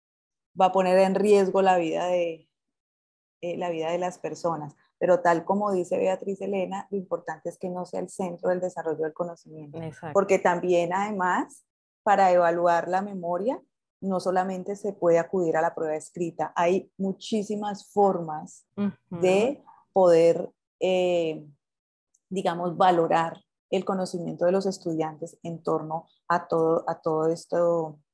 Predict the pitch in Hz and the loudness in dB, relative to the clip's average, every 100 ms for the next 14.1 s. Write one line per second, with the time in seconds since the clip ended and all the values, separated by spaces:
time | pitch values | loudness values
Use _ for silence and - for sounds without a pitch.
0 | - _ - 160 - 185 175 190 180 - | -20 _ -8 -6 -6 -8 -4 -2 -2 -2
1 | 165 170 165 - 190 156 139 - 277 175 | -4 -4 -4 0 2 2 -2 -8 -10 -12
2 | 175 175 208 233 _ _ 202 196 - 202 | -16 -10 -10 -10 _ _ -4 -4 -4 -6
3 | - 196 226 214 175 160 175 190 202 - | -6 -6 -4 -4 -6 -8 -6 -4 -6 -6
4 | 156 156 185 185 - 131 147 196 160 - | -8 -6 -6 -8 -10 -8 -4 -2 -4 -12
5 | 123 135 180 254 _ - 160 165 160 151 | -14 -12 -10 -12 _ -8 -6 -6 -8 -6
6 | 160 156 185 196 196 214 - 208 175 156 | -6 -2 -2 0 -2 -6 -6 -6 -4 -4
7 | 170 175 185 175 147 165 160 202 208 196 | -6 -8 -8 -10 -8 -8 -8 -10 -10 -8
8 | 156 147 165 - 185 151 139 156 - 170 | -8 -8 -14 -12 -12 -12 -10 -12 -8 -8
9 | 151 160 185 165 156 175 170 170 170 170 | -6 -8 -6 -8 -8 -10 -8 -8 -6 -8
10 | 180 175 - 185 175 151 143 - 180 170 | -8 -10 -10 -4 -2 -2 -6 -8 -4 -4
11 | 165 151 147 135 - 170 165 - 151 139 | -4 -6 -6 -8 -10 -8 -8 -6 -6 -6
12 | 135 156 151 170 156 - 160 156 127 - | -8 -12 -8 -6 -6 -8 -8 -8 -10 -10
13 | 143 147 - 160 156 139 - 147 139 160 | -10 -10 -6 -6 -6 -10 -10 -12 -8 -10
14 | 156 | -10